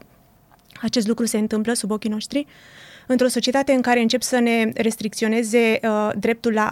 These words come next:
apă, a venit timpul să ne îndreptăm, uh, toată speranța noastră spre apa vieții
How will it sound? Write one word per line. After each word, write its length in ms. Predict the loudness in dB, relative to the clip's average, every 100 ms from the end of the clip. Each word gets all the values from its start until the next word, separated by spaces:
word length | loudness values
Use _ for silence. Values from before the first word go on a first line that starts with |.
| -2
apă, 380 | -2 -2 -2 -6 -20 -18 -4
a 80 | 0
venit 260 | 2 2
timpul 320 | 2 0 0
să 280 | -2 0 2 2
ne 80 |
îndreptăm, 600 | 2 0 -2 0 0 0 -4
uh, 320 | -4 -2 -2 -4 _ _ 0
toată 240 | 0 2
speranța 420 | 0 0 0 0
noastră 300 | 0 -2 -2
spre 240 | -4 -2 -2
apa 260 | -2 0 0
vieții 480 | 0 -2 -2 -4